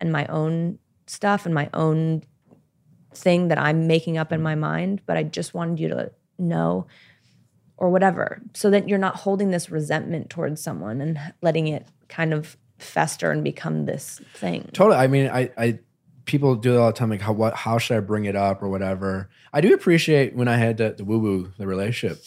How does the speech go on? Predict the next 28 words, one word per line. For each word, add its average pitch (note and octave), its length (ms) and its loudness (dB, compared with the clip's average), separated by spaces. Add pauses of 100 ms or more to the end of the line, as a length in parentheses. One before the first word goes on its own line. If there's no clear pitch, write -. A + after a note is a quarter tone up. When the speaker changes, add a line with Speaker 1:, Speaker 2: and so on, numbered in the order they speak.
(260)
Speaker 2:
last F#2 280 -10
night, E2+ 220 -8 (800)
uh, A#2+ 280 6 (120)
that B2+ 220 4
person C#3 360 4
was B2+ 140 2
like, A#2+ 220 4
"Hey, D3+ 180 2
can A#2+ 220 -2
we B2 100 2
talk?" - 380 -2 (200)
Speaker 1:
Yeah. A3+ 260 -2 (120)
Speaker 2:
And B2+ 100 2
it D#3 80 4
was E3+ 140 2
like, F3+ 300 4 (260)
I C#3 80 0
knew D#3 220 6
it F#3 80 2
was F3 120 -2
coming, G2+ 520 -2 (320)
and C3 100 2
I C#3 80 6
really D3 280 6
appreciated C3+ 720 2
this A#2+ 180 0
person's, A#2+ 500 0
like, A2+ 380 2